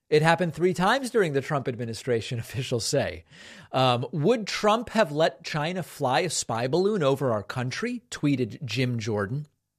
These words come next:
Chinese spy balloons were sighted three times during the Trump administration. Now,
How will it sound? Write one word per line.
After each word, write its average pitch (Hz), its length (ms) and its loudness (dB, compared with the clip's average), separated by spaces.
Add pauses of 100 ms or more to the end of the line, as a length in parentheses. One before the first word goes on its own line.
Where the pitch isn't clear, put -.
(480)
Chinese 156 400 2
spy 160 240 4
balloons 131 400 -2
were 123 100 -4
sighted 120 420 -4 (320)
three 220 440 0
times 101 640 -4 (260)
during 127 480 2 (260)
the 123 120 -4
Trump 110 480 -4 (200)
administration. 101 920 -4 (320)
Now, 120 380 2